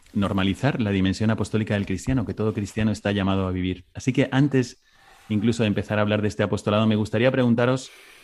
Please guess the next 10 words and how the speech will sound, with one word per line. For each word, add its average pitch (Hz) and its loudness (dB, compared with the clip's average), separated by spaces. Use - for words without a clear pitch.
por 117 2
los 113 0
apostolados 117 0
que 110 -2
habéis 104 0
vivido 107 0
actualmente, 123 -2
pero 107 -4
también 104 -4
antes 131 -2